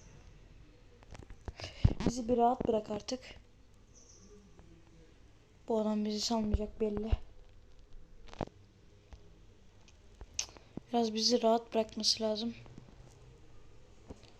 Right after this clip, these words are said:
Abi ya, burada çok oyalandık. Cidden sekiz dakika oldu burada. Gel artık şuraya. Şuradan içeri girelim arkadaşlar.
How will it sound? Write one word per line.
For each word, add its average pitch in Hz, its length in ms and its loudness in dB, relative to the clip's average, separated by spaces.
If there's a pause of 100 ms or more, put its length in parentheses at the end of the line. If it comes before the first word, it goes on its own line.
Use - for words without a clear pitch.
(600)
Abi 220 240 2
ya, 208 240 6
burada 220 160 6
çok 240 240 2
oyalandık. 226 460 8
Cidden - 240 0
sekiz 226 400 0
dakika 240 280 -2
oldu 214 240 -2
burada. 208 260 -4 (4000)
Gel 269 200 10
artık 214 240 2
şuraya. 214 380 -4 (1300)
Şuradan 247 240 -2
içeri 233 260 2
girelim 214 320 -2
arkadaşlar. 220 420 -6